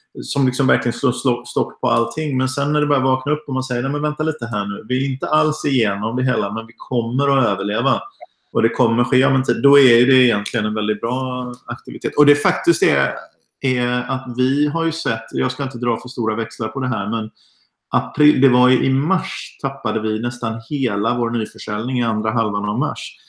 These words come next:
Faktum är att april inte, jag vill, vågar inte tolka det här än, vi hade nog ganska dålig april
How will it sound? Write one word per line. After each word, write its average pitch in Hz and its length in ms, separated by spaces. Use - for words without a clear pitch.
Faktum - 400
är 160 180
att 123 240
april 165 600
inte, 135 400
jag 120 340
vill, 139 260
vågar 135 180
inte 135 160
tolka 208 340
det 156 80
här 104 400
än, 101 180
vi 107 80
hade 123 180
nog 120 180
ganska 110 240
dålig 104 380
april 113 400